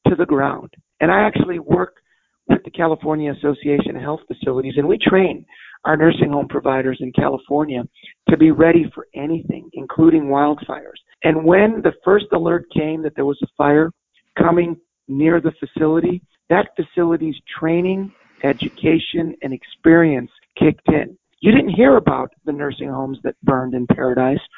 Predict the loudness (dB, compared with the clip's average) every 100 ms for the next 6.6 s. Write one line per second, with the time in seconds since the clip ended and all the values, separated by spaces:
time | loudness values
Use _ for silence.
0 | -6 0 2 2 0 2 2 -2 -8 -16
1 | -16 -16 -8 -2 -2 -4 _ _ _ -14
2 | -10 -4 -2 -2 -6 _ _ _ -4 -2
3 | 0 2 0 0 -4 -4 -4 -6 -8 -16
4 | _ -4 4 4 2 -2 -2 -2 -2 -4
5 | -6 -8 -10 -6 -4 -4 -6 -8 -8 -2
6 | 0 0 -4 -6 -8 -8